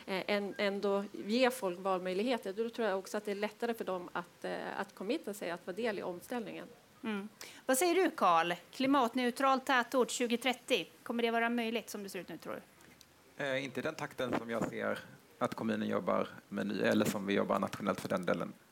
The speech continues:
Speaker 3: Eh, utan det går alldeles, alldeles långsamt. Vi befinner oss i ett klimatnödläge oavsett vad vi, liksom, om vi vill sätta den etiketten eller inte, så är det så, liksom. Och vi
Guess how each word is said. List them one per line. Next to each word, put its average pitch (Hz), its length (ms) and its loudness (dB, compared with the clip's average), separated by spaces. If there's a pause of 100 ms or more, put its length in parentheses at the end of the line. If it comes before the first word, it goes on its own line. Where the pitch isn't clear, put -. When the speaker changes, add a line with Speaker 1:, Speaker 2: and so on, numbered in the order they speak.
(100)
Speaker 3:
Eh, 104 100 0 (720)
utan - 180 -2
det 104 60 2
går 107 100 4
alldeles, 101 300 2
alldeles 101 200 2
långsamt. - 600 -4 (500)
Vi 110 280 0
befinner 101 380 -2
oss 104 120 -4
i - 20 -2
ett - 100 -4
klimatnödläge 104 760 2
oavsett 107 460 -4
vad 107 100 -6
vi, 98 180 -4 (520)
liksom, 110 300 -6
om 110 100 -2
vi 104 80 0
vill 101 220 4
sätta 107 280 0
den 104 100 -2
etiketten 104 440 -2
eller 98 120 -2
inte, 101 240 -8
så - 140 -6
är - 120 -2
det - 80 -2
så, - 200 -8
liksom. - 300 -10
Och 104 120 -4
vi 104 200 2